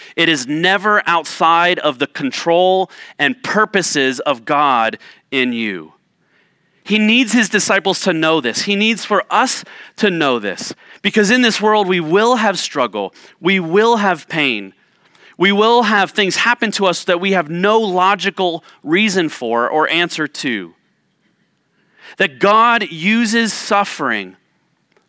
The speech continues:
according to his most beautiful wisdom and love and care for us to prepare us to receive the, the great display of his affection and good.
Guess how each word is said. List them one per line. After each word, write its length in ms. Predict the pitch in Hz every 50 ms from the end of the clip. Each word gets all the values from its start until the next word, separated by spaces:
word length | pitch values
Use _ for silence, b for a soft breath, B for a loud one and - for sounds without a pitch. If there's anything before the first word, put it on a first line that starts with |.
| _ -
according 460 | 185 - - - 226 226 233 233 226
to 180 | 208 - 220 202
his 200 | 196 196 175 160
most 280 | 185 175 170 160 -
beautiful 580 | - 170 170 208 226 240 247 220 - 220 190 170
wisdom 500 | 170 196 214 208 185 - 220 208 196 202
and 180 | - 180 170 170
love 320 | 165 180 180 185 190 185
and 160 | 180 170 180 170
care 280 | - 180 180 175 175
for 280 | 160 - 165 147 147 92
us 400 | 135 131 120 117 - - - - B B B B B B B B B
to 120 | - 226
prepare 640 | - - 202 196 - - - - 220 226 233 233 233
us 240 | 156 175 175 170 -
to 140 | - -
receive 800 | 180 160 165 165 - - - - 202 208 185 160 135 127 120 - b b b b b b b b b b b b _ _ b b b b b b
the, 180 | 170 170 131 _ _ _ _ _ _ _ _ _ - _ _ _ _ _ _ _
the 140 | 156 175 170
great 720 | 131 - 170 165 165 180 208 226 247 240 180 - - - - 156
display 760 | 147 185 170 - - - - - 190 196 190 190 190 190 196
of 220 | - - 160 147
his 440 | - - 190 185 180 180 180 160 127 - B B B
affection 760 | B 139 - - - - 185 180 - - - 185 175 165 170 165 B B B B
and 240 | 143 143 135 123 113
good. 380 | 123 123 107 95 82 82 -